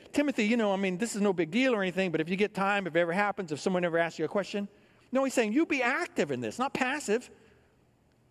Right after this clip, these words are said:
Correctly teach the word of God. Be involved in it. Far too many, far too many Christian fathers are passive about their children learning the things of God, and mothers as well.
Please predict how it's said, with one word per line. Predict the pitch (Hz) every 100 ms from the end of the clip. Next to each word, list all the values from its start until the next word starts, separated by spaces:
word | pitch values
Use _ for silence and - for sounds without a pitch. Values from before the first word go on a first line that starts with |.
| -
Correctly | - 311 - 302
teach | 233 - 311 -
the | 330
word | 220 180
of | 135
God. | 135 110 98 - _ _ _ _ _ _
Be | 156 240
involved | 311 247 233 294 196
in | 127
it. | 92 - _ _ _ _ _ _ _ _
Far | - - - 202 233 247
too | - 226
many, | 196 165 117 110 - - _ _
far | - - - 240 269 277
too | - 202
many | 165 113 107 - - _ _ _ -
Christian | - 202 - 175
fathers | 143 151 127 95 104 - - _ _ -
are | 160
passive | - - 220 285 349 - 117 - - _ - _ - -
about | 170 180 170
their | 160
children | 143 - 254 175 156
learning | 139 151
the | 165
things | 190 185
of | 180
God, | 196 202 143 -
and | 123
mothers | 131 123 117
as | 110 107
well. | 101